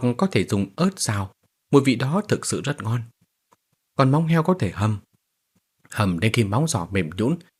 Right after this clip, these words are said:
ăn kèm với một món cay, béo mà không ngán, vừa cay lại vừa thơm. Ngay cả xương heo cũng có thể làm nước hầm xương. Nghĩ như vậy, cô thèm đến mức sắp chảy nước miếng. Mới nãy ăn nửa con tiểu quỷ,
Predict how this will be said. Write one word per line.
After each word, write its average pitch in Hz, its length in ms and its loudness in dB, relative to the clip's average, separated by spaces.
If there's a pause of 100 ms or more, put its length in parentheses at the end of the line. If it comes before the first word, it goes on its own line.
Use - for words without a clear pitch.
(140)
ăn 175 260 4
kèm 135 160 0
với 151 100 4
một - 220 -2
món 165 220 0
cay, 170 260 -4 (340)
béo 135 300 2
mà 131 160 2
không 90 220 -2
ngán, 135 240 0 (500)
vừa 131 100 4
cay 180 220 2
lại 90 120 0
vừa 113 180 4
thơm. 170 220 0 (680)
Ngay 196 140 4
cả 98 140 2
xương 104 200 2
heo 92 380 -4
cũng 117 180 2
có 160 100 2
thể 101 220 -4
làm 87 320 -4
nước 139 140 0
hầm 71 200 -4
xương. 107 300 -4 (1700)
Nghĩ 120 100 6
như 104 160 2
vậy, - 200 -4 (400)
cô 165 120 4
thèm 110 200 0
đến 113 140 0
mức 185 140 0
sắp 196 220 -2
chảy 85 200 -2
nước 120 220 -4
miếng. 139 240 -2 (1040)
Mới 113 160 4
nãy 123 360 0 (140)
ăn 127 160 4
nửa 92 160 2
con 135 180 2
tiểu 92 200 0
quỷ, 85 320 0